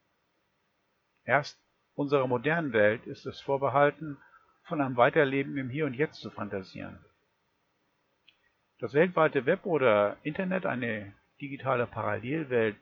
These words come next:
zu unserer Welt, deren Grenzen sich zunehmend mit der Realität verbinden und überschneiden sollen, wäre nur folgerichtig ein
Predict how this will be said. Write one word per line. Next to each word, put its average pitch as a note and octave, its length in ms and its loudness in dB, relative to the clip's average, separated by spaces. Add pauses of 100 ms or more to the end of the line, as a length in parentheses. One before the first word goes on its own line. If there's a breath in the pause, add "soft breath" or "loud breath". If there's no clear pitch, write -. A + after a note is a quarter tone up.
zu - 180 -10
unserer B2+ 480 -2
Welt, C3+ 280 -4 (880)
deren A#2 420 -8
Grenzen D3 460 -4
sich B2 320 -8
zunehmend C#3+ 600 -6
mit B2+ 140 -4
der A#2+ 200 0
Realität C3 500 -2
verbinden D#3 720 -6
und A#2+ 260 -10 (460)
überschneiden A#2 640 -2
sollen, G#2+ 520 -8 (800)
wäre C3+ 260 0
nur C3 180 -2
folgerichtig A#2+ 920 -2
ein G2+ 280 -6